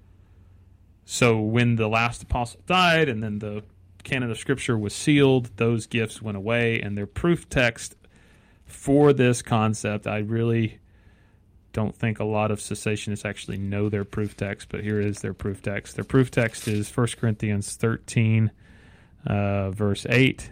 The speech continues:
It says, "Love never ends. As for prophecies, they will pass away. As, as for tongues, they will cease. And as for knowledge, it will pass away." So they take that text as if to mean those things were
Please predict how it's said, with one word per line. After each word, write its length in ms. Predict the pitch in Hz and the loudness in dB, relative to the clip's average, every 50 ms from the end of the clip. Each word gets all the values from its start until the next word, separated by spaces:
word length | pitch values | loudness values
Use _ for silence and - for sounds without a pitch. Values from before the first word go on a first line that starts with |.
| - - | -12 -8
It 180 | 180 - - - | -8 -6 -6 -6
says, 600 | - - 123 113 110 113 110 110 107 - - - - - - _ _ - - - - - - - - - - - _ _ - | -4 0 0 2 2 2 2 0 -2 -4 -8 -14 -20 -20 -20 _ _ -20 -20 -20 -20 -20 -20 -20 -20 -20 -20 -20 _ _ -2
"Love 300 | - 123 127 131 131 123 | 2 4 6 6 6 6
never 240 | 123 117 107 104 - | 4 2 2 2 0
ends. 540 | - 151 160 170 165 160 160 151 - - - - - | 2 4 4 6 6 4 4 2 -2 -6 -12 -8 -4
As 220 | - 123 120 120 - | 0 0 0 0 0
for 160 | - - 107 | -4 -6 -6
prophecies, 720 | - - - 147 151 147 - 143 - - 143 135 135 123 | -2 2 4 4 4 4 0 -2 0 2 4 4 4 2
they 140 | - 123 110 | 2 2 2
will 120 | 107 104 | 0 0
pass 320 | 101 - 117 113 113 117 - | -2 0 0 0 0 -2 -2
away. 440 | 117 110 117 120 120 120 123 123 117 - - - - | -2 0 2 4 4 4 2 2 -2 -4 -10 -8 -4
As, 240 | - 120 113 110 - - - | -2 -2 -2 -2 -6 -6 -2
as 200 | 127 123 117 - | 0 0 0 0
for 120 | - - - | -4 -8 -8
tongues, 540 | - - - 135 135 139 139 135 127 - | -6 -2 0 0 2 2 2 0 -2 -2
they 120 | - 113 104 | -4 -4 -4
will 140 | 101 101 101 | -4 -6 -8
cease. 500 | - - - 151 147 139 - - - - - _ _ - | -6 -2 -2 0 0 0 -4 -6 -12 -16 -20 _ _ -6
And 120 | - 113 107 | -4 -2 -2
as 140 | 107 107 - | -2 -4 -4
for 140 | - 113 | -6 -6
knowledge, 440 | 104 107 104 104 104 104 104 98 - | -4 -4 -4 -4 -4 -4 -6 -6 -6
it 140 | - - - | -8 -8 -8
will 100 | - - | -10 -10
pass 320 | - - 113 113 - - | -8 -8 -8 -8 -8 -10
away." 300 | - - - - - - - - _ _ _ _ _ _ _ _ _ _ _ _ _ _ _ _ _ _ _ _ _ _ _ _ _ | -10 -8 -8 -8 -8 -10 -12 -16 _ _ _ _ _ _ _ _ _ _ _ _ _ _ _ _ _ _ _ _ _ _ _ _ _
So 140 | - - 113 | -2 -2 0
they 120 | 98 98 | 0 0
take 200 | - - 143 139 - | 0 2 0 2 2
that 160 | 131 113 - | 0 -2 0
text 300 | - 123 113 - - - | 0 -2 -2 -2 -2 -4
as 120 | 120 107 110 | -2 -2 0
if 160 | 110 104 - | -2 -2 -2
to 100 | - 107 | -4 -2
mean 380 | 107 104 104 104 107 104 104 - - - _ _ _ _ _ _ _ _ _ _ _ _ _ _ _ _ - | -2 0 0 0 0 -2 -2 -4 -6 -12 _ _ _ _ _ _ _ _ _ _ _ _ _ _ _ _ 2
those 340 | 135 131 131 123 - - - | 4 6 6 4 2 0 -2
things 580 | - 143 135 127 113 110 110 110 107 - - | 2 4 4 6 4 4 2 0 -2 -6 -8
were 600 | - - 120 110 113 110 107 107 107 104 107 104 | -10 -8 -4 -2 0 0 0 2 2 0 0 -2